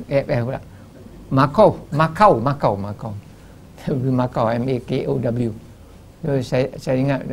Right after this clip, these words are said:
sangat bagus dia punya ungkapan tu bagus. Tapi dia bukanlah orang Islam. Mudah-mudahan kita dapat. Dia mencari kebenaran.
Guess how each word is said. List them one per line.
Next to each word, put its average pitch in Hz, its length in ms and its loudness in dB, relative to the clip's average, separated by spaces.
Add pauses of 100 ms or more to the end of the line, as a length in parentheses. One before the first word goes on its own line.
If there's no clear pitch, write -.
(120)
sangat 120 320 -4 (1080)
bagus 120 380 0
dia 123 80 -2
punya 117 220 -4
ungkapan 131 600 -2
tu 113 60 -2
bagus. 104 320 -8
Tapi - 240 -6
dia 135 160 0
bukanlah 127 400 -2
orang 95 120 -14 (360)
Islam. 117 400 0 (560)
Mudah-mudahan 117 540 -2
kita 104 260 -4
dapat. - 160 -8 (800)
Dia 160 100 6
mencari 180 440 4
kebenaran. 113 580 -2